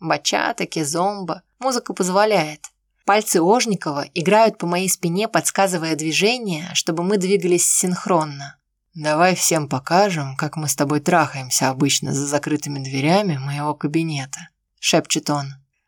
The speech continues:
Сплетни об этом ходят не меньше, чем про нас с Ароновым. "Бёдра амплитуднее. Зря я, что ли, полгода над тобой работал". И я плавно двигаюсь, насаживаясь на его бедро. Краем глаза ловлю, как бокалы и стаканы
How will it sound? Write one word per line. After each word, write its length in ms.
Сплетни 500
об 160
этом 320
ходят 380
не 100
меньше, 360
чем 200
про 180
нас 200
с 180
Ароновым. 600
"Бёдра 560
амплитуднее. 920
Зря 300
я, 60
что 200
ли, 100
полгода 560
над 200
тобой 300
работал". 600
И 140
я 200
плавно 420
двигаюсь, 600
насаживаясь 720
на 120
его 180
бедро. 480
Краем 380
глаза 340
ловлю, 480
как 180
бокалы 480
и 40
стаканы 680